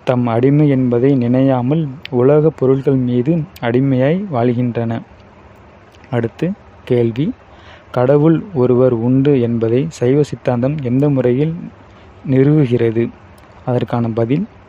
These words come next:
காணப்படுகின்ற இவ்வுலகின் அமைப்பை கடவுள், அத-, அமைப்பை வைத்து கடவுள் இருப்பை நிறுவுகிறது சித்தாந்தம். செய்யப்பட்ட பொருள் யாவும்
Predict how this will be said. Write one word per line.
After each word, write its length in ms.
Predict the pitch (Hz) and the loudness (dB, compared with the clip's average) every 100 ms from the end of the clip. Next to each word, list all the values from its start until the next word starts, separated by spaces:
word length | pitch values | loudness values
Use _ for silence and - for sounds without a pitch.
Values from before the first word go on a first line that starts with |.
| - - - - | -20 -20 -20 -6
காணப்படுகின்ற 960 | 120 139 160 151 135 131 120 117 143 131 | 0 0 2 0 0 0 0 0 -2 -2
இவ்வுலகின் 600 | 117 113 139 127 123 147 | -2 0 2 2 -2 -4
அமைப்பை 600 | 143 120 135 - 123 143 - | -4 -2 -2 0 -2 -2 -4
கடவுள், 480 | 117 123 139 160 247 - - - - - - - - | -2 0 0 -2 -4 -12 -20 -20 -20 -20 -20 -20 -12
அத-, 220 | - 120 120 | -6 -4 -2
அமைப்பை 500 | 123 131 - 127 143 | -2 -2 0 0 2
வைத்து 420 | 120 117 - 156 | 0 -2 -2 -2
கடவுள் 340 | 131 123 147 | 0 0 2
இருப்பை 440 | 147 127 131 - 147 | 2 0 0 -2 0
நிறுவுகிறது 800 | 127 127 135 131 127 117 135 240 - | 2 2 2 2 0 0 0 -4 -6
சித்தாந்தம். 600 | - 170 131 120 117 117 - - - - | -6 -4 -2 -2 -4 -8 -12 -20 -20 -10
செய்யப்பட்ட 600 | - 131 156 147 143 156 | -2 2 2 2 0 -2
பொருள் 380 | - 127 143 139 | -4 0 0 0
யாவும் 500 | 120 113 117 120 151 | -2 -2 0 -2 -2